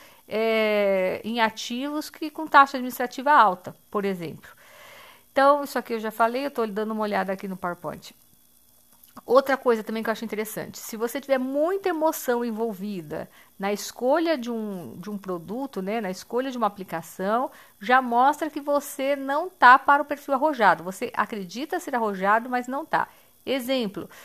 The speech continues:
de repente você tem uma, uma ansiedade muito grande, um desejo muito forte de já ganhar dinheiro, porque você não tem mais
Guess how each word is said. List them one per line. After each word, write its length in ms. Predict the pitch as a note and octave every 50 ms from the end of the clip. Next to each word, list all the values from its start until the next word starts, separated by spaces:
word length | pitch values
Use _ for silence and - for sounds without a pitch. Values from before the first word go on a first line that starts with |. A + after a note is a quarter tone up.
| - - - _
de 100 | F#3+ G#3+
repente 380 | A#3 A3+ - B3+ C#4 C#4 D4
você 240 | B3+ C4 B3+ - C4+
tem 160 | - - B3+
uma, 300 | B3+ B3 A#3+ A#3 - - -
uma 240 | - A3 A3 A3+ A3+
ansiedade 720 | A3+ A#3 B3+ - - C4 A#3+ G3 G3 A3 C4 D#4 D#4 D4+ D4
muito 320 | C4+ C#4 C#4+ C#4 - A#3
grande, 360 | G3 F#3+ G3 G3+ A3 A#3+ A#3
um 60 | B3 A#3+
desejo 640 | G#3+ A#3+ A#3 G#3 F#3+ G#3+ B3+ C#4+ D#4+ D#4 D4+ D4+
muito 460 | C#4 B3 B3 C4 D4 E4+ F4 F4 D#4+ C#4+
forte 500 | - - - A#3+ A3+ A#3+ B3 B3 - A3
de 100 | G#3 G3+
já 220 | G3 A3 A#3 A#3+
ganhar 300 | A#3 A#3 A3+ A3 A3 G#3+
dinheiro, 440 | G3 G3 G3+ G3 F#3+ G3+ G#3+ A3 A#3
porque 220 | - - - G3+
você 240 | F#3+ F#3+ G3 - G#3
não 180 | G#3 G#3+ A3 A3
tem 300 | A3 - A#3 B3 C4+ C#4
mais 420 | C4 A#3+ G#3+ G#3+ G#3+ G#3 -